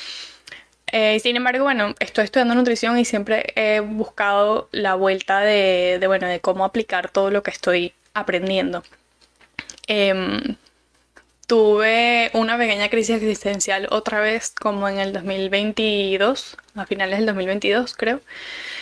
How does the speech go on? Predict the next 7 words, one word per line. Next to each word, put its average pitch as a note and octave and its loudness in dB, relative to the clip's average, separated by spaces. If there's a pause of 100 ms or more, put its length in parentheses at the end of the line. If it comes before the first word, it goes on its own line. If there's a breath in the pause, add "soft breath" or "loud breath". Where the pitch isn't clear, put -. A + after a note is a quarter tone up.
(540 loud breath)
Em, F#3+ 0 (1120)
porque G3 2
primero A3 0
había G#3+ 0
inscrito A3 -2
demasiadas G3+ -2
materias G#3+ -2